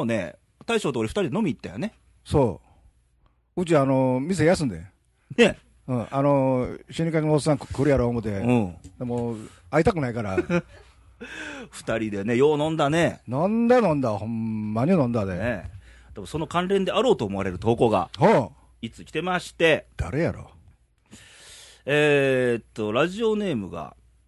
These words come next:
Speaker 1: カツを忘れた男前のっぽさん。
Speaker 2: カツ？
Speaker 1: カツ、多分居酒屋のことやね。
Speaker 2: カツって、ちょっと待ってよ。どんな字や？
Speaker 1: 野村克也のカツ。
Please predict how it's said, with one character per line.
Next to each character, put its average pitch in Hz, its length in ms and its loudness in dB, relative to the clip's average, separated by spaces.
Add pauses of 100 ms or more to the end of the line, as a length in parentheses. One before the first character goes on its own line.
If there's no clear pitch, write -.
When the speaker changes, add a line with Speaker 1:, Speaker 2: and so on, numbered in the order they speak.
(320)
Speaker 1:
カ - 140 -2
ツ - 180 -8
を 110 140 0
忘 104 180 -6
れ 104 100 -2
た 92 120 -6
男 220 320 -2
前 226 200 4
の 247 120 4
っ - 100 -16
ぽ 135 120 -2
さ 98 140 -6
ん。 - 120 -12 (360)
Speaker 2:
カ 240 200 2
ツ？ 98 340 -4 (720)
Speaker 1:
カ - 140 -12
ツ、 - 120 -16
多 120 100 -8
分 92 80 -14
居 107 40 -10
酒 156 220 -10
屋 160 80 -10
の 151 80 -8
こ 147 100 -12
と 143 100 -14
や 92 60 -14
ね。 - 60 -14
Speaker 2:
カ 330 200 4
ツ - 160 0
っ - 40 -2
て、 110 340 0 (240)
ち - 60 -10
ょ - 20 -8
っ - 20 -8
と 156 100 2
待 113 100 0
っ - 20 -18
て - 80 -4
よ。 107 40 0
ど 156 120 2
ん 208 40 4
な 208 100 4
字 117 160 -2
や？ 73 160 -6 (320)
Speaker 1:
野 147 120 -2
村 202 160 0
克 185 260 -6
也 98 80 -2
の 90 80 -10
カ 104 120 -6
ツ。 - 200 -20